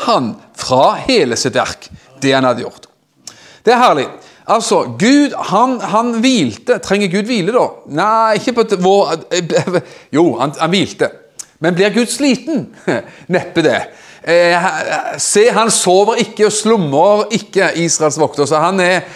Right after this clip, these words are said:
han er våken, priser Gud dag og natt. Så nå, eh, akkurat nå vet du, det er godt for oss. Herren er på kveldsvakt her i dag. Halleluja, så han er med. Han er her midt iblant oss. Og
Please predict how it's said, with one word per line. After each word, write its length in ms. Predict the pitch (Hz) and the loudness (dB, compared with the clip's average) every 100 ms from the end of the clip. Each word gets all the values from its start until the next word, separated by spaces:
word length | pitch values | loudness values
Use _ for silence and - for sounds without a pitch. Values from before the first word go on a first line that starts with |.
| - - | -12 -4
han 140 | 160 | 0
er 80 | 185 | 4
våken, 440 | 202 139 151 123 | 2 2 -2 -4
priser 440 | - 170 160 - 147 | -2 -2 -2 -2 -2
Gud 160 | 143 147 | 0 2
dag 340 | 156 185 185 | 4 4 0
og 100 | 190 | 0
natt. 340 | 185 175 110 - _ - - - - | 0 -2 -8 -16 _ -20 -20 -20 -20
Så 160 | - 147 | -4 0
nå, 100 | 165 185 | 2 4
eh, 320 | 185 180 175 180 | 4 2 2 2
akkurat 240 | 165 175 | 0 0
nå 100 | 160 175 | 2 2
vet 160 | 180 | 2
du, 60 | 175 | 0
det 100 | 156 | 0
er 60 | |
godt 120 | 175 170 | -2 0
for 220 | 156 180 | 0 0
oss. 100 | - | -2
Herren 360 | - 165 131 165 | -2 -2 0 0
er 80 | 160 | 0
på 100 | 165 | 0
kveldsvakt 480 | 190 131 - 170 180 | -2 -2 -2 -2 0
her 120 | 151 | 0
i 60 | 117 | 0
dag. 220 | 101 - | -2 0
Halleluja, 480 | 120 143 147 156 135 | 2 2 2 0 -2
så 140 | 131 | -2
han 100 | 139 | -2
er 80 | 143 | -2
med. 420 | 147 139 - - - - | -2 -2 -4 -16 -12 -4
Han 140 | 127 | -2
er 80 | 131 | 0
her 220 | 131 131 131 | 0 0 -2
midt 200 | 127 131 | -4 -2
iblant 320 | 117 101 80 | -2 -4 -10
oss. 180 | - - - - - - - | -16 -20 -20 -20 -20 -8 2
Og 500 | 214 294 262 - - | 6 6 2 -6 -8